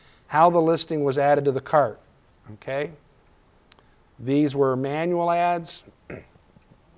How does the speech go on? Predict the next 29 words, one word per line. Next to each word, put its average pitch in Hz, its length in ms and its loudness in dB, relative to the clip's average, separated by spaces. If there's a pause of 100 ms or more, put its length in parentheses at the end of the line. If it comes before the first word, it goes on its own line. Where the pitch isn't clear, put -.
(340)
and 127 440 -6
then 131 80 -4
there's 131 200 -2
also 135 340 0
automatic 139 600 0
ads, 143 260 2
which 135 200 -2
are, 127 260 -2 (260)
uh, 123 260 -6 (1300)
listings 143 340 -2
that 131 120 2
are 131 100 0
added 143 260 0
to 135 80 0
the 127 100 -2
cart 135 300 -2
from 131 180 -8
the 123 120 -2
updates. 143 680 -8 (680)
Then 139 200 -4
you 143 100 -2
can 139 160 -12
see 151 520 0 (300)
last 143 280 0
time 143 180 -4
they 135 120 2
viewed 143 280 0
a 185 60 2
listing. 196 600 -4